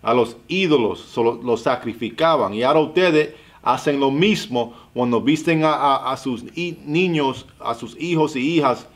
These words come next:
de, de, de máscaras de, de, de Halloween, ¿ok? Estás, estás sacrificando a tus hijos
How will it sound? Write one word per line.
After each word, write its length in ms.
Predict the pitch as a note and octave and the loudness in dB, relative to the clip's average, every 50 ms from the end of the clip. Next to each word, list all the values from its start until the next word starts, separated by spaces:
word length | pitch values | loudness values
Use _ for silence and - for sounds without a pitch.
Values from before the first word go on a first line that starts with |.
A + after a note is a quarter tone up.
| - - - - _ _ - | -20 -20 -20 -20 _ _ 0
de, 320 | A2+ A#2+ A#2 A2 G#2+ G#2 | 2 4 6 6 4 2
de, 460 | G#2+ G#2+ A2 G#2+ G#2 G2+ G2 F#2+ G#2+ - | 0 0 0 2 2 2 0 -4 -8 -8
de 160 | A2 G2+ F#2+ | -6 -6 -4
máscaras 720 | G2+ C3+ D#3 D#3 - - - C3+ A#2+ A#2 A2+ A2 F#2+ G2 | 0 0 0 0 -2 -4 -4 -2 0 0 0 -2 -2 0
de, 160 | G#2+ G#2+ G2+ G#2+ G#2+ - A2 | 0 0 0 0 -4 -8 -6
de, 240 | G#2 G2 F#2+ G2 | -6 -6 -6 -8
de 160 | F#2 G2 G2 F#2 | -8 -8 -8 -2
Halloween, 640 | A#2 C3+ C#3 C#3 B2 A#2+ C#3 C#3+ B2+ G#2+ F#2 E2 - - _ _ - _ - | 0 2 4 4 4 2 2 0 -2 -4 -6 -10 -16 -20 _ _ -20 _ -12
¿ok? 240 | - F#2 - - B2 | -12 -12 -8 -6 -4
Estás, 500 | B2 C3 - - - C3 C3 - - - | -4 -4 -6 -6 -2 -2 -2 -4 -4 -12
estás 460 | D3+ - - - - - - - - - | -14 -14 -10 -2 0 0 0 0 0 0
sacrificando 1080 | D#3+ D3+ D3+ - C#3+ - - - - B2+ A2+ - - D#3+ E3 D#3+ D3 C3 C3 - - | 0 0 0 0 0 0 -2 -2 -8 -10 -8 0 2 2 2 2 2 0 -4 -2 -4
a 100 | A#2 - | -4 -4
tus 220 | - A#2 G2+ - - - | -4 -8 -10 -10 -14 -12
hijos 420 | C3+ D3 D#3 D3 A#2+ G#2+ F2 - | -8 -4 -4 -4 -4 -4 -8 -8